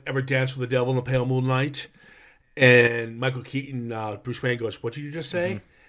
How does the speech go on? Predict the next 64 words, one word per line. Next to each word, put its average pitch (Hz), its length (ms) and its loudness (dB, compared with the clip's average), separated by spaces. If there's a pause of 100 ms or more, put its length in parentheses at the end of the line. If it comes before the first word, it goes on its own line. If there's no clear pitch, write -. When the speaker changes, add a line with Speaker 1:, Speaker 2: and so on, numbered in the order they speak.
(200)
Speaker 1:
And 120 420 -4
he's 117 240 -8
stunned 139 320 -4
by 113 180 -4
it, 107 260 -10
and 120 100 -6
he 117 80 -6
just 113 200 -10
watches, 117 600 -10
uh, 107 380 -14 (100)
Nicholson 117 360 -12
drive 113 260 -4
away 123 380 -2 (440)
because 131 220 -4
Speaker 2:
Oh, 220 40 8
Speaker 1:
you 262 60 8
Speaker 2:
he 285 40 6
doesn't - 200 4
Speaker 1:
find 120 60 0
out 113 60 0
Speaker 2:
say 143 60 2
it - 40 4
Speaker 1:
that 185 80 2
Speaker 2:
at - 60 -12
that 135 140 -2
Speaker 1:
he - 60 -10
Speaker 2:
point? 320 240 -4 (640)
Speaker 1:
Yeah, 151 120 2
he 170 60 4
does. 131 360 -4 (280)
Speaker 2:
I 160 80 2
don't 131 140 -10
think, 139 160 -8
I'm 131 220 -6
almost 131 280 -4
certain 120 160 -6
he 117 60 -8
doesn't. 131 320 -8 (580)
Speaker 1:
He 123 120 -12
does. 117 280 -6
Speaker 2:
He 180 80 -2
doesn't 190 180 -2
say 180 100 0
it 170 100 2
till 147 100 2
Speaker 1:
Because 135 40 4
Speaker 2:
later 135 240 0
on, 175 220 0
and 143 200 -6
then, 143 360 -4
Speaker 1:
No, 139 180 0
Speaker 2:
um, 208 60 0
Speaker 1:
no, 233 60 2
no, 247 120 0
no, 254 100 2
no, 269 100 0
no, 285 120 -2
no, 294 100 -6
no, 294 140 -6 (100)
no, 285 140 -8
no, 233 120 -6
no, 175 120 -6
no, 117 160 -6
no. 95 160 -16